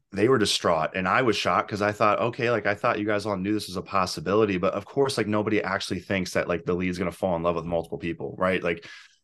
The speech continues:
most people don't think you can fall for that many people at one time. And I fought it and fought it and fought it all season. I remember, like,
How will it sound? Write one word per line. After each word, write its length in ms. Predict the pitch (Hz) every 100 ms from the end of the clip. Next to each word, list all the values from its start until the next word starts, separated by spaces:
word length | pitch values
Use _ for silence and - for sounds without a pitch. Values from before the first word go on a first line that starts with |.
| -
most 300 | 110 123 123
people 160 | 123
don't 180 | 120 110
think 140 | 113 107
you 80 |
can 100 | 101
fall 380 | 92 - 117 110
for 140 | - 90
that 180 | 87
many 180 | 87 82
people 240 | 80 80 82
at 80 |
one 200 | 82 85
time. 360 | 80 110 110 85
And 80 | 85
I 160 | 90 110
fought 360 | 107 - 98 101
it 100 | -
and 120 | 90
fought 240 | 101 92
it 60 | 90
and 100 | 80
fought 320 | - 101 98
it 80 | 85
all 140 | 90
season. 340 | 90 95 90 87
I 40 |
remember, 180 | 87 85
like, 240 | 80 80